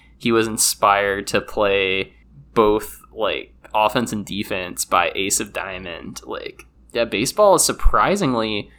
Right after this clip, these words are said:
the least weeby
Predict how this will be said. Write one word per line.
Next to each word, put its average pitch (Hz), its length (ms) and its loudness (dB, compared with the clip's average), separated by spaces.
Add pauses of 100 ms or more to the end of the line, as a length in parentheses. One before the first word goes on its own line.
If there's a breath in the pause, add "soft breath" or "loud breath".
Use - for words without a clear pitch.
(200 soft breath)
the 110 140 4
least 113 840 -2 (200)
weeby 101 880 -6